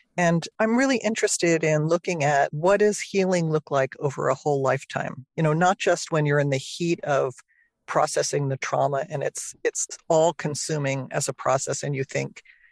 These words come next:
you'll never get past it. But what is it like thirty years after that? You know, what does life look like? How does, what, what things happen that you never thought might have happened? And in my case, one of those things was that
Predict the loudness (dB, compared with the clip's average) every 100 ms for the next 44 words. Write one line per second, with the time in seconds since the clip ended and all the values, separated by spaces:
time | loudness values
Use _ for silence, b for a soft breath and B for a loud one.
0 | b 0 2 4 2 0 -2 -4 -2 -2
1 | -4 -6 -8 _ b _ 0 2 2 0
2 | 2 2 2 0 2 2 2 0 0 0
3 | 0 2 0 0 -4 -4 -4 -4 -4 -2
4 | 2 2 2 4 2 2 -6 -6 -4 -4
5 | -6 -18 _ -2 2 2 0 -4 -4 0
6 | 2 0 2 2 2 -2 -2 0 -2 -2
7 | 0 0 0 0 -4 0 2 2 _ -2
8 | 0 0 -2 -2 -6 -4 -10 -10 -16 b
9 | b b b _ 0 2 4 2 2 0
10 | 0 0 -4 -10 _ 0 2 2 2 0
11 | -2 -4 -4 -2 -2 0 2 2 2